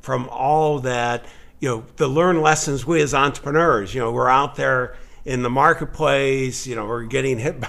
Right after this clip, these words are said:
over the head by two by fours, we're becoming very resilient.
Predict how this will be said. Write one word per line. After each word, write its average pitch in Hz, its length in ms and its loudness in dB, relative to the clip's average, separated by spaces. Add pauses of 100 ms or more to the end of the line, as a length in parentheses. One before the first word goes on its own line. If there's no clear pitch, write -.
(140)
over 135 240 -2
the 113 140 -8
head 143 240 -2
by 123 160 -4
two 151 180 -6
by 135 240 -4 (300)
fours, 147 340 -2
we're 123 140 -4
becoming 131 500 -2
very 156 320 2
resilient. 123 800 -2